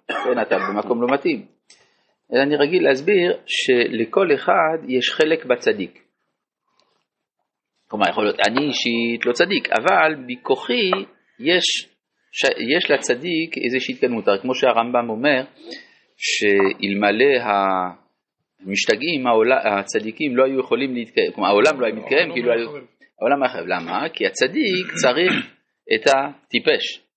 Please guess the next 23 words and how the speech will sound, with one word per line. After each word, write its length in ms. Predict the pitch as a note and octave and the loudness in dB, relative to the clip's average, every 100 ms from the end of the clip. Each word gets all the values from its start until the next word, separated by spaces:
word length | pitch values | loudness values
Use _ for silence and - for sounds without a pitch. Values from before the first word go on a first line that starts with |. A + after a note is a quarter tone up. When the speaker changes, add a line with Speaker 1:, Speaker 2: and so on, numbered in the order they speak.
| _ | _
Speaker 1:
את 60 | |
המשוגע. 440 | F2 F#2 - B2 C3+ - _ - - - _ | -10 -8 -4 0 0 -2 _ -18 -18 -18 _
הוא 100 | F2+ | -6
צריך 340 | - A2+ G3 | 0 4 4
אותו 360 | C3 - G#2+ B2+ B2 | 2 2 4 4 0
בשביל 240 | - A#2+ | -6 -6
לתקן 320 | A2+ A#2+ B2+ | -2 0 0
את 80 | C#3 | 2
העולם. 360 | C#3 E3 D3 - _ _ | 2 4 2 -2 _ _
אם 320 | F#2+ F#2+ G2+ | -12 -6 0
לא, 100 | A#2 | 2
אז 120 | A2+ | 2
הוא 100 | G#2 | 0
לא 60 | G2+ | 0
יוכל 260 | A2+ - D#3 | 0 0 -2
לחיות 300 | B2+ A#2+ G#2 | 0 0 0
בעולם. 340 | F#2+ F2+ - - _ _ _ - _ _ - | 0 0 -4 -10 _ _ _ -20 _ _ -8
אז 80 | |
זאת 140 | F2 - | -4 0
אומרת 340 | A2+ C#3 D#3 D#3 | 4 4 4 2
שיש 500 | - A#2 C#3+ C#3+ A2+ | 0 2 4 2 0
למשוגע 580 | G#2 G2+ - G2 A#2 | -2 -2 -8 0 2
הזה 280 | G2+ E2+ F2+ | 2 0 0